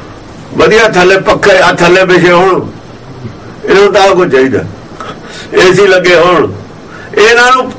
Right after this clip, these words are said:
ਇਹ ਸਭ ਪ੍ਰਪੰਚ ਹੈ, ਜਿਹੜਾ ਮੈਂ ਇਹ ਬੋਲਿਆ ਪ੍ਰਪੰਚ ਹੈ।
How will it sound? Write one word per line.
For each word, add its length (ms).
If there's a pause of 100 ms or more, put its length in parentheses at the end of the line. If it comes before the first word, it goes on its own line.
ਇਹ 140
ਸਭ 180
ਪ੍ਰਪੰਚ 520
ਹੈ, 580
ਜਿਹੜਾ 220
ਮੈਂ 260
ਇਹ 120
ਬੋਲਿਆ 380
ਪ੍ਰਪੰਚ 480
ਹੈ। 120